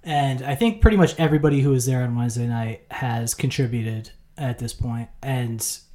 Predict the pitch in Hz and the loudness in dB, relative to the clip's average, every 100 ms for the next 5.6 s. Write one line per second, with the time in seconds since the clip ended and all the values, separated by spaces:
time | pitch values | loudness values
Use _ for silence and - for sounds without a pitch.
0 | - - - 180 143 - 233 135 135 127 | -20 -14 2 4 4 0 -2 0 0 0
1 | 127 123 117 123 117 127 123 120 120 - | -2 -4 -2 -4 -2 -4 -4 -4 -6 -8
2 | 135 - 123 120 117 127 123 120 120 - | -12 -6 -6 -4 -4 -4 -4 -4 -6 -4
3 | 135 123 117 - 123 123 123 123 - _ | -2 -2 -4 -6 -4 -4 -4 -6 -12 _
4 | _ _ _ _ _ 151 143 135 131 123 | _ _ _ _ _ -4 0 0 -2 -6
5 | 117 - - 156 202 127 | -6 -8 -4 0 0 0